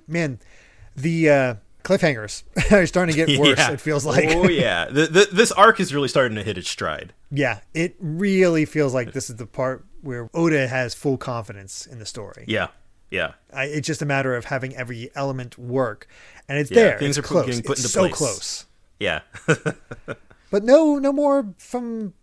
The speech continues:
Speaker 1: Buggy for chapter forty-nine, Storm.
Speaker 2: Yep.
Speaker 1: Uh, it's just another
Speaker 2: Mm-hmm.
Speaker 1: sort of one-off with, uh, Nami and a albatross? Something.
Speaker 2: <laughs> Yeah, the big old bird, and got the straw hat on a Japanese mailbox.
Speaker 1: Yeah, something.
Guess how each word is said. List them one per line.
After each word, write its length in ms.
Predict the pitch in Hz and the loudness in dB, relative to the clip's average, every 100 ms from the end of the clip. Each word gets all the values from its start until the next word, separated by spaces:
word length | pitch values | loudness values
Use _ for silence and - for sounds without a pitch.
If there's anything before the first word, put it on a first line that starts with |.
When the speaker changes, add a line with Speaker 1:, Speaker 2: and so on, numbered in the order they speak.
| - | -4
Speaker 1:
Buggy 400 | 131 240 156 156 | 0 2 0 -4
for 180 | - 156 | -4 -6
chapter 280 | 175 170 165 | -6 -8 -4
forty-nine, 580 | 180 165 160 185 147 | -4 -2 -2 -2 -4
Storm. 540 | 139 - 160 147 110 104 - | -6 -4 -2 -2 -6 -16 -14
Speaker 2:
Yep. 160 | - | -12
Speaker 1:
Uh, 20 | 117 | -10
it's 120 | - | -10
just 160 | 143 | -10
another 260 | 131 135 131 | -6 -4 -4
Speaker 2:
Mm-hmm. 100 | 123 | -6
Speaker 1:
sort 220 | 117 143 | -6 -6
of 100 | 127 | -6
one-off 360 | 120 139 131 131 | -4 -2 -2 -4
with, 300 | 127 - - _ _ - | -10 -12 -20 _ _ -16
uh, 160 | 117 113 | -14 -12
Nami 400 | 120 131 135 135 | -8 -6 -6 -6
and 100 | 123 | -6
a 200 | 113 - _ _ _ | -8 -10 _ _ _
albatross? 640 | 143 226 - 302 320 - - _ _ | -12 -8 -6 -4 -4 -8 -16 _ _
Something. 420 | - 262 180 156 | -6 -4 -4 -6
Speaker 2:
<laughs> 240 | - 117 - | -6 -4 2
Yeah, 680 | 165 180 160 190 185 175 147 | 4 6 6 8 6 6 0
the 140 | 127 110 | -8 -8
big 140 | 120 | -4
old 180 | 120 113 | -4 -4
bird, 280 | 110 110 113 | -4 -4 -6
and 80 | 87 | -10
got 80 | |
the 60 | - | -12
straw 220 | - 110 | -6 -6
hat 220 | 107 113 107 | -4 -4 -4
on 100 | 101 | -6
a 160 | 98 - _ - | -10 -14 _ -8
Japanese 440 | 117 101 110 101 | -8 -6 -10 -10
mailbox. 720 | 101 104 110 104 - - - _ _ _ _ 123 | -8 -8 -6 -8 -10 -16 -18 _ _ _ _ -8
Speaker 1:
Yeah, 240 | 139 131 - _ _ _ | -6 -6 -10 _ _ _
something. 480 | - 170 143 127 | -6 -6 -4 -8